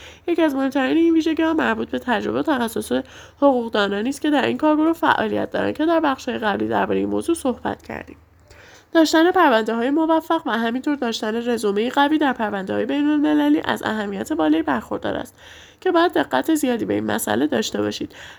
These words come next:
هرچه رزومهٔ چنین کارگروهی در حوزهٔ مسائل مربوط به حقوق بین‌الملل بیشتر باشد، به شکل بهتری می‌تواند به شما در حل پرونده‌های حقوقی بین‌المللی که دارید کمک کنند. علاوه بر این، امانتدار بودن یک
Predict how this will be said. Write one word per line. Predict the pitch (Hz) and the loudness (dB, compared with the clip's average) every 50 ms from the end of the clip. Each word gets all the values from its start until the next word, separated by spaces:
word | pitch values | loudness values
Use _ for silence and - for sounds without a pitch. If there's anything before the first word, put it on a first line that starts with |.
| - | -4
هرچه | - 359 359 - 381 | 0 0 2 4 4
رزومهٔ | 339 302 262 233 233 233 226 247 285 | 4 4 2 2 0 0 0 0 0
چنین | - 220 190 233 226 | 0 0 -2 -2 -2
کارگروهی | - 247 208 202 196 196 190 214 220 226 196 | -2 -2 -2 -2 -2 -4 -4 -4 -4 -4 -2
در | 220 220 240 | 0 0 0
حوزهٔ | 233 233 233 226 262 302 | 0 0 -2 0 0 0
مسائل | 339 320 277 247 - 240 226 233 269 | 2 2 0 0 0 0 0 0 2
مربوط | 285 302 302 302 302 302 - | 2 2 2 2 0 -2 -2
به | - 302 | -2 0
حقوق | 277 269 254 220 - 196 196 - 196 | 0 0 0 0 -2 -6 -8 -6 -6
بین‌الملل | 208 214 202 202 202 196 202 202 208 208 214 233 254 254 - - - - - - _ | -6 -6 -6 -6 -6 -6 -6 -6 -6 -2 0 0 0 0 -2 -6 -18 -20 -20 -10 _
بیشتر | - 294 294 - 320 285 277 | -4 -4 0 2 2 2 4
باشد، | - 202 220 - 240 247 247 - | 2 0 -2 0 -2 -2 -2 -2
به | 233 240 | -4 -4
شکل | - - 277 - 370 | -4 -4 -4 -4 -4
بهتری | - - 220 247 240 - 262 247 214 | -4 -2 -2 -2 -2 -2 -2 -2 -2
می‌تواند | 196 - 220 208 208 208 202 - - - - - - - - _ | -2 -2 -2 -2 0 0 0 0 -2 -2 -6 -12 -20 -20 -8 _
به | - 254 | -2 0
شما | 254 277 240 247 294 | 2 2 2 2 2
در | 294 262 240 | 2 2 2
حل | 226 226 226 233 247 | 0 0 -2 -2 -2
پرونده‌های | 240 - 220 196 196 190 185 175 190 196 254 | -2 -2 -2 0 0 0 0 0 -2 0 0
حقوقی | 302 311 311 302 285 277 277 269 - 277 269 | 0 2 2 2 0 0 -2 -2 -2 -2 -2
بین‌المللی | 262 269 262 262 269 269 269 262 269 269 269 262 254 247 254 | 0 0 0 0 0 -2 -2 -2 -2 -2 -2 -2 -2 -2 -4
که | 254 - 277 262 | -4 -4 -4 -2
دارید | 254 254 285 330 - | 0 0 0 -2 -2
کمک | - 302 240 202 190 202 | -2 -4 -2 -2 -2 -4
کنند. | - - 196 - - - - - - - - - - - | -4 -6 -6 -6 -6 -8 -10 -14 -20 -20 -20 -16 -4 0
علاوه | - 339 349 381 392 403 381 | 2 4 4 4 4 2 0
بر | 392 370 349 - | 2 0 0 2
این، | - 339 302 - | 2 0 2 2
امانتدار | 254 233 226 214 214 208 208 - 208 208 | 0 0 -2 -4 -6 -6 -6 -6 -6 -6
بودن | 202 208 208 247 294 | -4 -4 -2 0 2
یک | 320 320 311 302 | 2 2 2 2